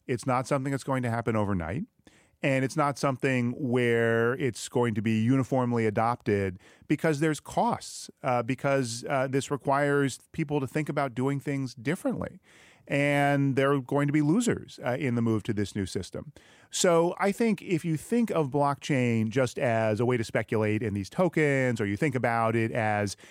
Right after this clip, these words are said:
an alternative form of money that will only succeed if it replaces the traditional fiat currencies, then I think you're missing the big picture. The real revolution is seeing this at a deep level as a new structure for trust. And when you look at where trust is important in business, it's everywhere.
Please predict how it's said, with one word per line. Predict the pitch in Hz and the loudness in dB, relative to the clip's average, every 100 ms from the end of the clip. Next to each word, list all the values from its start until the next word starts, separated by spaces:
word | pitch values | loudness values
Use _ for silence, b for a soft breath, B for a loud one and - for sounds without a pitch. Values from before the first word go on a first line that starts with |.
| B B | B B
an | 139 | 0
alternative | 139 139 147 139 120 | 2 2 2 2 0
form | - 120 107 | 2 0 0
of | |
money | 156 208 175 151 | 2 2 4 2
that | 127 | 2
will | 113 120 | 0 0
only | 123 117 | 0 0
succeed | - 107 127 113 | -2 -2 0 2
if | 104 | 0
it | |
replaces | 113 98 - 123 113 117 98 | -4 -8 -2 -2 0 -2 0
the | 98 | -2
traditional | - 113 117 110 104 | -2 -4 -2 -4 -4
fiat | - 151 143 131 | -2 0 2 0
currencies, | - 135 127 120 123 117 B B B B | -2 -2 -2 0 -2 -2 B B B B
then | 175 226 | 2 4
I | |
think | 214 190 | 2 0
you're | |
missing | 156 151 147 | 0 0 0
the | 131 | 0
big | 117 110 | -2 -2
picture. | 107 - - - - | -4 -4 -10 -12 -18
The | - 139 139 | -8 -2 2
real | 160 185 | 4 4
revolution | 165 147 143 131 - | 4 4 2 2 0
is | 117 113 | -2 -2
seeing | 135 123 | 0 2
this | 117 110 | 0 0
at | 113 | 0
a | 110 | -2
deep | 95 110 131 131 | -2 -4 -4 0
level | 107 95 95 92 92 B B B | 0 2 0 0 -2 B B B
as | - 131 | -2 0
a | 123 | 2
new | 120 120 131 | 2 2 0
structure | - 123 117 127 | 0 -2 0 -2
for | - | -2
trust. | 123 107 90 - - - b b b | -2 -2 -2 -4 -12 -16 b b b
And | - 147 139 135 135 135 | 0 2 4 2 2 2
when | |
you | 135 131 | 2 2
look | 147 - | 2 2
at | 139 127 | 0 0
where | 135 135 | 0 -2
trust | 127 143 123 | 0 -2 -2
is | 135 | -2
important | 117 113 131 123 | -2 0 -2 0
in | 117 | 0
business, | 127 117 110 | 0 0 -4
it's | 120 | -2
everywhere. | 127 147 156 98 95 - | -2 0 0 0 -4 -10